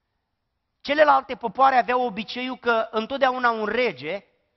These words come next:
își căsătorea copiii, în general fetele,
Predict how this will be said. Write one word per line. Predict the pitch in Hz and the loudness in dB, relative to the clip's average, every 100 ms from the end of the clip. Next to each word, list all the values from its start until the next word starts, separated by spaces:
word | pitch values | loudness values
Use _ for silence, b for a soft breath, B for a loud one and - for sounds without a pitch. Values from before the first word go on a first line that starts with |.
| _ _ | _ _
își | - 202 - - _ | -8 -6 -8 -16 _
căsătorea | 226 214 214 226 254 | -4 -4 -4 -2 0
copiii, | 247 226 254 240 131 107 _ _ _ _ | -2 -6 -6 -10 -10 -14 _ _ _ _
în | - 247 247 | -6 -6 -4
general | 220 202 220 226 | -2 2 4 2
fetele, | - 185 135 135 143 220 | -4 -8 -6 -6 -6 -8